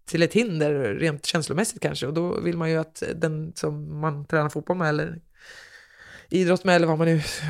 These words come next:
vill bli bra i kan hjälpa en guide den vidare genom det där. Och, ehm, så att det är mycket krav, det vet jag inte. Alltså, jag kan, jag kan inte riktigt relatera till hur det är på pojk- och herrsidan, men där kan jag ju tänka mig,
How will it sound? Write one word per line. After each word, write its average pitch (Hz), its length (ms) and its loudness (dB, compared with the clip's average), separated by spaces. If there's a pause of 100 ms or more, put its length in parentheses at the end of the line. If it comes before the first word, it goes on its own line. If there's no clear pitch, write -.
(120)
vill 165 140 4
bli 165 120 2
bra 175 220 4
i 156 280 2
kan 165 220 0
hjälpa 165 280 2
en 160 120 0
guide 165 260 2
den 165 260 -2 (240)
vidare 165 480 2
genom 165 340 0
det - 60 -4
där. - 200 -2
Och, 151 120 -8 (1080)
ehm, 160 480 -2 (800)
så - 160 -8
att - 80 -6
det 170 80 4
är 160 40 4
mycket 175 300 -2
krav, 165 380 0
det - 100 -4
vet - 220 -4
jag - 60 -10
inte. - 260 -4 (800)
Alltså, 185 220 2
jag 175 300 6
kan, 190 140 0
jag 175 120 4
kan 190 260 2
inte 180 560 2
riktigt 160 300 -2
relatera 170 420 4
till 165 200 0
hur 165 120 4
det 160 80 4
är 151 60 0
på 156 140 -2
pojk- 151 380 -2
och 160 80 2
herrsidan, 160 720 0
men 156 120 -4
där 170 100 0
kan 165 140 -2
jag 156 60 -2
ju 151 40 -4
tänka 151 280 -2
mig, 147 320 -4